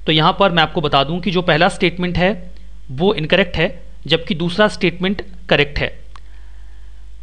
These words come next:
Cooper Creek एक river है जो कि state of Queensland और South Australia से फ्लो करती है, तो इस लिहाज से जो दूसरा statement है वो तो सही हो गया।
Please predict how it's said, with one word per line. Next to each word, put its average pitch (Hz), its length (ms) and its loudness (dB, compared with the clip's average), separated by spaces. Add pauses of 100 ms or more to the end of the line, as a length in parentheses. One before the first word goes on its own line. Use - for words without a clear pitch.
Cooper 196 300 4
Creek 214 340 2 (180)
एक 185 220 2 (200)
river 165 280 4
है 202 180 2
जो 165 120 -2
कि 190 100 -2
state 175 280 2
of 180 140 2
Queensland 190 500 2
और 160 180 2
South - 400 2 (300)
Australia 165 540 4
से 175 180 -2 (880)
फ्लो 185 240 2
करती 190 320 4
है, 233 120 4
तो - 260 -6
इस 143 120 -2
लिहाज 165 200 6
से 190 120 -2
जो 170 120 0
दूसरा 156 280 2
statement 180 420 0
है 175 80 2
वो 170 100 -2
तो 175 60 -4
सही 156 180 2
हो 185 120 0
गया। 170 220 4